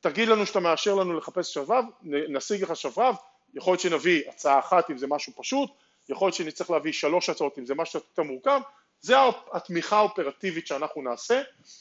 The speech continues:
ואתה תחליט, הנה שלוש הצעות,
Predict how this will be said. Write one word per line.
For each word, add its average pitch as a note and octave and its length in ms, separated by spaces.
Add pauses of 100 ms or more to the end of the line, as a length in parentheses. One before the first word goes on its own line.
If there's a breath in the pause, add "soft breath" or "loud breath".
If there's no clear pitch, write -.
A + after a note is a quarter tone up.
(260 loud breath)
ואתה C#4+ 440 (180)
תחליט, C#4+ 420 (360)
הנה B3+ 200
שלוש G#3+ 320
הצעות, E3 480